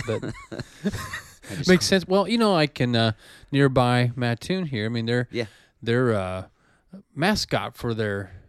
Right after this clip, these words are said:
Speaker 1: their school is, is called the Green Wave. You know what that
Speaker 2: Oh,
Speaker 1: refer-,
Speaker 2: really?
Speaker 1: you know what that refers to?
Speaker 2: No, I have no
Speaker 1: Corn.
Speaker 2: idea. Oh, really?
Speaker 1: The green wave of corn in the
Speaker 2: Oh,
Speaker 1: wind. Did you know
Speaker 2: wow.
Speaker 1: that?
Speaker 2: I did not know that.
Speaker 1: I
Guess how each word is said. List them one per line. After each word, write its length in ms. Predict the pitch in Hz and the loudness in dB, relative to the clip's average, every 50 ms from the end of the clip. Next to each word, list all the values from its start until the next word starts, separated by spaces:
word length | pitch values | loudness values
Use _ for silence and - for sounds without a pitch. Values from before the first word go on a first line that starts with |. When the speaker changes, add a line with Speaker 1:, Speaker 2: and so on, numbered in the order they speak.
| _ _ _ _ _ _ _ _ _ _ _ - | _ _ _ _ _ _ _ _ _ _ _ -10
Speaker 1:
their 80 | - 113 | -8 -8
school 400 | - - - 190 202 185 135 110 | -6 -4 -2 0 0 2 2 2
is, 220 | 104 101 - - | 0 -2 -4 -8
is 100 | 120 120 | -8 -8
called 200 | - - 156 135 | -4 -2 -2 -2
the 60 | - 113 | -2 -4
Green 340 | 110 113 135 147 143 123 | -2 0 2 2 2 2
Wave. 560 | 110 120 143 143 104 104 - - - - - - _ _ _ _ _ - | 2 2 0 0 -2 -6 -12 -16 -16 -18 -20 -20 _ _ _ _ _ -4
You 120 | 131 135 | -2 2
know 80 | 151 147 | 2 2
what 100 | 131 - | 4 4
that 160 | 143 131 123 127 | 2 2 4 4
Speaker 2:
Oh, 180 | 156 190 202 131 | 6 6 6 6
Speaker 1:
refer-, 80 | 123 117 | 4 4
Speaker 2:
really? 300 | 151 208 226 139 98 90 | 2 0 0 0 -2 0
Speaker 1:
you 60 | 131 | 2
know 80 | 147 | 4
what 100 | 151 139 | 4 6
that 100 | 147 139 | 4 4
refers 360 | 120 113 - - 123 135 - - | 4 2 2 2 2 2 2 2
to? 180 | - 156 160 | 0 0 0
Speaker 2:
No, 220 | 160 120 151 123 85 | 0 -2 -4 -6 -6
I 60 | 82 | -8
have 120 | 82 82 80 | -8 -8 -4
no 80 | 95 | 4
Speaker 1:
Corn. 320 | 117 220 262 262 151 104 98 | 6 6 6 6 4 2 0
Speaker 2:
idea. 120 | 92 85 - _ _ _ _ _ _ _ _ _ _ _ - - | -4 -12 -14 _ _ _ _ _ _ _ _ _ _ _ -6 -2
Oh, 100 | 185 139 | -2 -2
really? 340 | 101 82 87 110 151 254 339 | -2 -2 -4 -4 -2 -2 -2
Speaker 1:
The 60 | 123 | -2
green 340 | 117 131 156 165 170 170 165 | 2 4 4 6 6 4 4
wave 320 | 160 160 165 165 160 143 | 4 4 4 4 4 4
of 220 | 127 120 110 - - | 4 2 2 0 -2
corn 360 | - 185 196 208 202 143 110 | 0 2 2 4 4 2 2
in 120 | 107 110 | 2 2
the 60 | 117 120 | 2 2
Speaker 2:
Oh, 60 | 123 | 2
Speaker 1:
wind. 460 | 151 202 233 185 - 92 92 87 80 - - _ - | 2 2 2 0 0 -2 -4 -8 -12 -14 -20 _ -14
Did 80 | - - | -8 -4
you 80 | 135 | 0
know 60 | 156 175 | 2 4
Speaker 2:
wow. 20 | 180 185 190 202 208 | 4 4 2 2 -2
Speaker 1:
that? 40 | - _ _ _ _ _ _ _ - | -4 _ _ _ _ _ _ _ -14
Speaker 2:
I 100 | 87 85 | -14 -10
did 180 | 82 95 87 | -10 -10 -8
not 200 | 98 110 127 - | -6 -8 -8 -8
know 160 | - 95 90 | -8 -10 -10
that. 120 | 85 80 104 | -8 -8 -6
Speaker 1:
I 200 | 107 110 117 | -6 -6 -6